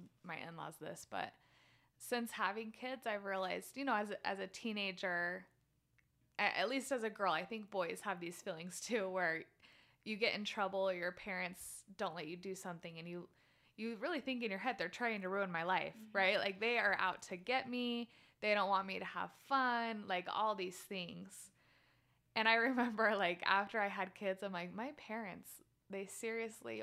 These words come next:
Speaker 1: only tried to do what was best for me, what they thought was best." Like, every <laughs> parent is just like,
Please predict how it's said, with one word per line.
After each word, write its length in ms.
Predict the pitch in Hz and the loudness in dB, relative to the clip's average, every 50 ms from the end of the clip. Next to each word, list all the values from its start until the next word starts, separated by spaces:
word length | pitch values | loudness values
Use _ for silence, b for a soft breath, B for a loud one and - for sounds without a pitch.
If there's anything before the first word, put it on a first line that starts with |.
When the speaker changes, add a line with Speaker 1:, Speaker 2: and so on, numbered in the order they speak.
| - - | -6 -6
Speaker 1:
only 400 | - 196 202 208 202 202 202 202 | -6 -4 -4 -4 -4 -4 -6 -6
tried 500 | 202 - - - - 208 180 180 180 180 | -6 -8 -8 -4 -2 0 0 0 -2 -2
to 80 | 190 196 | -6 -6
do 240 | 175 196 185 180 180 | -4 -2 -2 -2 -2
what 160 | 175 165 - | -2 -4 -4
was 180 | - 160 160 | -6 -6 -6
best 380 | - - 175 170 165 - - - | -4 -2 -2 -2 -2 -6 -10 -8
for 140 | - 170 160 | -6 -6 -6
me, 120 | 151 151 156 | -8 -10 -6
what 200 | 156 170 165 - - | -4 -4 -4 -4 -4
they 320 | - 214 214 214 214 226 220 - | -2 0 2 2 2 0 2 2
thought 220 | 220 196 185 - - | 2 2 4 2 0
was 160 | 175 165 170 | -2 -4 -4
best." 360 | - 185 170 156 175 170 - | -2 0 0 0 0 -2 -6
Like, 220 | - - 170 - - B B B B B B B B B B B _ _ _ | -6 -6 -6 -6 -10 B B B B B B B B B B B _ _ _
every 320 | - 214 247 247 240 240 254 | 0 0 2 2 2 0 0
<laughs> 0 | |
parent 400 | 208 233 226 220 226 262 - - | 0 0 0 0 0 0 0 0
is 180 | 240 202 - - | -2 -4 -4 -4
just 240 | 208 226 - - | -4 -6 -4 -2
like, 400 | 214 190 170 170 151 - - - | 0 0 2 0 0 -2 -8 -16